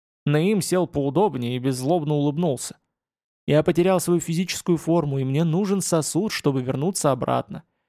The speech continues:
Ипостась волка утрачена, а истинное тело сгнило. Угадай, что будет с душой твоего короля, когда мы окажемся в небесном саду. Он умрет, Христианхен, навсегда.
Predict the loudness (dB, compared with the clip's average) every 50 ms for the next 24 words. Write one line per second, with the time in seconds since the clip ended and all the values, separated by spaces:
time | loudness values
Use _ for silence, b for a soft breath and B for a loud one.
0 | _ _ _ -2 0 2 2 0 2 4 2 2 2 2 0 0 0 0 0 0
1 | -2 -2 0 0 2 2 2 2 0 -2 -6 -8 -10 -12 -16 _ _ _ _ _
2 | _ _ 0 2 2 2 2 0 -2 -2 -2 -2 0 0 0 -2 0 0 2 2
3 | 2 2 0 0 -2 -2 -2 0 0 0 0 0 -2 -4 _ _ _ _ _ _
4 | _ _ _ _ _ _ _ _ _ _ _ _ 0 0 2 4 4 2 4 4
5 | 2 2 0 -2 -4 -2 0 0 0 2 0 -2 0 0 -2 -2 -2 0 0 0
6 | 2 0 0 0 2 2 2 2 2 0 0 0 0 2 2 2 0 0 0 0
7 | 0 2 0 0 2 0 0 0 2 0 0 0 0 -2 -2 -2 -2 0 0 0
8 | 2 0 0 0 -2 -4 -4 -2 0 -2 -2 -2 -4 -12 -16 _ _ _ _ _
9 | _ _ _ _ _ _ 2 4 4 4 4 4 4 4 4 2 2 0 -2 -2
10 | -2 -2 -2 -2 0 0 0 0 -2 -6 -10 -12 -14 -16 _ _ 0 2 2 2
11 | 2 0 0 -2 -2 -2 0 0 0 0 0 -2